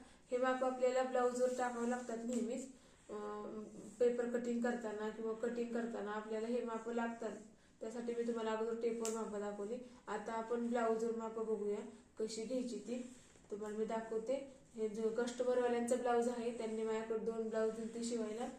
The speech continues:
त्यांनी एक मापाला दिलता हा ब्लाऊज, त्याच्यावर मी तुम्हाला आता माप घेऊन मी दाखवते. चेस्ट, चेस्ट म्हणजे छाती माप.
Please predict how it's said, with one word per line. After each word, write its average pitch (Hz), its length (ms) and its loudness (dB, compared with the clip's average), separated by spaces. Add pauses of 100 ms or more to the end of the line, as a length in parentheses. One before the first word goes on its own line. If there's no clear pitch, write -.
(340)
त्यांनी 214 240 -2
एक 226 220 -2
मापाला 220 320 -2
दिलता 233 340 -2
हा 226 120 -4
ब्लाऊज, 214 360 0 (400)
त्याच्यावर 226 380 0
मी 226 120 -4
तुम्हाला 214 220 0
आता 208 140 -4
माप 208 320 -4
घेऊन 226 180 -4
मी 208 120 -6
दाखवते. 208 760 -4 (1900)
चेस्ट, 262 360 8
चेस्ट 247 560 8
म्हणजे 254 400 6
छाती 254 280 0
माप. 214 180 0